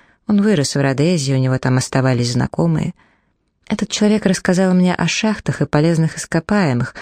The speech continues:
которые так и ждут, чтобы их начали добывать, поэтому после войны я поехал с ним туда. Он помог мне получить работу на шахте «Буштик». Я уже проработал там несколько лет, когда встретил твою маму.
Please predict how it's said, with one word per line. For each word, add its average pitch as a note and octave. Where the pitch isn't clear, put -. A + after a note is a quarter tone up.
которые G3+
так -
и D#3
ждут, C#3+
чтобы C3+
их B2
начали C3+
добывать, C3
поэтому G3+
после F#3+
войны F#3
я F3+
поехал E3
с -
ним D#3+
туда. -
Он G3
помог E3+
мне D#3+
получить D#3
работу D3+
на B2+
шахте -
«Буштик». -
Я E3+
уже C#3+
проработал C#3+
там D#3+
несколько D#3+
лет, D3
когда B2+
встретил C3
твою A#2+
маму. -